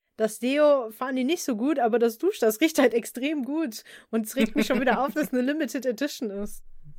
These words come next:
Speaker 2: Ah.
Speaker 1: Ja, aber ich kauf da jetzt auch nicht wie bekloppt auf Vorrat. Weil nachher kann ich's wieder
Speaker 2: Mhm.
Speaker 1: nicht mehr riechen und dann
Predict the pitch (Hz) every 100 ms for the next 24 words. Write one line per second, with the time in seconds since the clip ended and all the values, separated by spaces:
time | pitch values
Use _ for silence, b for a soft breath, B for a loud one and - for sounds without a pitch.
0 | - - 165 131 82 95 - - B B
1 | B B B B - _ _ _ _ -
2 | 208 208 196 190 - 226 208 214 233 233
3 | 226 220 233 233 202 196 220 - 196 -
4 | 208 190 196 196 - _ 208 214 240 233
5 | 233 277 226 220 220 220 202 220 240 -
6 | 214 202 208 214